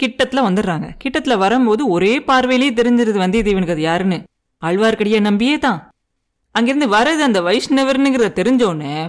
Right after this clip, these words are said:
படகுல இருக்காருல ஒரு சிவபக்தரு, அவரு படகு ஓட்டுவாங்கல்ல அவங்க கிட்ட, "விடு, விடு, படகை விடு, அந்த பாஷாண்டியோட நான் படகுல வரவே மாட்டேன், சீக்கிரமா படகை விடு" அப்படின்னு சொல்றாரு. ஆனா வந்தியத்தேவன் சொ-, ஓடக்காரங்களை பார்த்து, "கொஞ்சம் பொறுங்க,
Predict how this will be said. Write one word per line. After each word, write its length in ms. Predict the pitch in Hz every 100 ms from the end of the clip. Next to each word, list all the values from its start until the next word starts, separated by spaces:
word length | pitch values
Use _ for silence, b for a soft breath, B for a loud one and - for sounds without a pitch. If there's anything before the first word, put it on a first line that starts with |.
| -
படகுல 380 | 196 - 285 269
இருக்காருல 360 | 262 262 262
ஒரு 160 | 302 233
சிவபக்தரு, 640 | 254 277 226 - 170 147 139 _ _ _
அவரு 680 | - 185 240 214 160 202 226 - _
படகு 340 | - 269 277 262
ஓட்டுவாங்கல்ல 680 | 269 262 240 262 302 214 - _ _
அவங்க 260 | 202 214
கிட்ட, 420 | 180 165 143 208 247 _ _ -
"விடு, 200 | 302 320
விடு, 240 | 339 262
படகை 280 | 226 285 285
விடு, 300 | 277 226 -
அந்த 260 | 175 165 156
பாஷாண்டியோட 680 | 175 - 392 269 262 262 311
நான் 180 | 240 -
படகுல 280 | 196 269
வரவே 320 | 208 190 294 311
மாட்டேன், 300 | 226 180 151
சீக்கிரமா 440 | - 320 349 311
படகை 300 | 269 254 262
விடு" 300 | 226 196 160
அப்படின்னு 280 | 175 165 175 -
சொல்றாரு. 420 | 156 143 143 - _ _ _ _ _ -
ஆனா 440 | 170 156 151 160
வந்தியத்தேவன் 640 | 170 185 233 254 196 175 165
சொ-, 120 | 165
ஓடக்காரங்களை 560 | 175 202 196 170 160 147
பார்த்து, 480 | - 139 - 151 208
"கொஞ்சம் 400 | - 165 190 208
பொறுங்க, 420 | 180 208 185 143